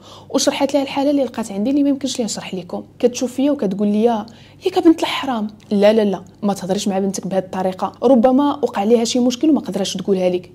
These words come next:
حاولي تفهميها. انا نقزت وقلت للطبيبه: "لا سمحي لي يا طبيبه، راني قلتها لها"، وقلت لها بلي: "ها شنو راجلك تيدير". تخيلوا الطبيبه غادي دير، <gasps> غادي تصدم، لكن الوالده ديالي غادي تعطيني بنيه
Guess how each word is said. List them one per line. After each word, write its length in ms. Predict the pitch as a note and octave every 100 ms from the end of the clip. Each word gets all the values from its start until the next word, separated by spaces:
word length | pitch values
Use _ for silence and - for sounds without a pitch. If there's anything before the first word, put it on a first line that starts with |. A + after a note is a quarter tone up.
| -
حاولي 300 | - F4 C4
تفهميها. 540 | - F#3 F#3 F#3 F#3 - -
انا 120 | A3
نقزت 400 | A3+ - B3+ -
وقلت 200 | G3+ F#3+
للطبيبه: 520 | G3+ F#3+ A3 A3+ A3+ - - -
"لا 280 | G#3 G#3+ G#3 -
سمحي 300 | A3+ G#3 B3+
لي 100 | A#3
يا 40 |
طبيبه، 340 | - G3+ F#3
راني 220 | F#3+ G#3+ G#3+
قلتها 340 | G#3 G#3+ A#3+
لها"، 260 | G#3 F#3 - - -
وقلت 220 | A#3 -
لها 120 | D4 D#4
بلي: 360 | A3+ A#3+ B3+ -
"ها 100 | G#3
شنو 220 | A#3 B3
راجلك 280 | A3 F#3+ G3+
تيدير". 380 | - G3+ F#3 F#3 - - - - -
تخيلوا 320 | - A3 G#3
الطبيبه 340 | G3+ - G3 G3+
غادي 220 | F#3+ G3
دير، 300 | F3 G#3+ G3+ - D4+ F4+ F#4+ F4+ E4
<gasps> 640 | C#4+ B3 - - - F#3+
غادي 220 | G#3 G3+
تصدم، 520 | F#3+ - - G3+ F#3+ G3 - - -
لكن 380 | G3+ F3+ G3+ G3+ - F#3+
الوالده 480 | F#3+ G#3 A#3+ A#3+
ديالي 340 | A#3+ B3 B3 C#4+ - -
غادي 220 | G3 F#3+
تعطيني 380 | F3+ E3 F#3+ F#3
بنيه 520 | E3+ A3 A3 F#3+ G#3